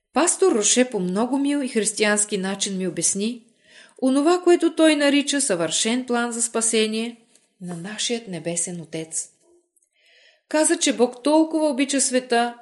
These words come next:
че даде своя единороден син, за да не погине нито един, който вярва в него, но да има вечен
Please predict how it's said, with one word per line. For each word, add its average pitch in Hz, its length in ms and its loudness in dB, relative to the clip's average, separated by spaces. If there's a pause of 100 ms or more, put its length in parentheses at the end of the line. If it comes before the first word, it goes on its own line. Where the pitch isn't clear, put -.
(360)
че - 140 -8
даде 202 280 2
своя 214 340 0
единороден 202 600 -2
син, 247 380 -2 (1300)
за 226 200 2
да 240 120 2
не 226 160 -2
погине 196 640 -6
нито 277 380 -2
един, 220 340 0
който 202 300 -2
вярва 208 400 -2
в 233 60 -12
него, 233 500 -6 (420)
но 196 160 -8
да 180 140 -4
има 175 260 -2
вечен 208 500 -6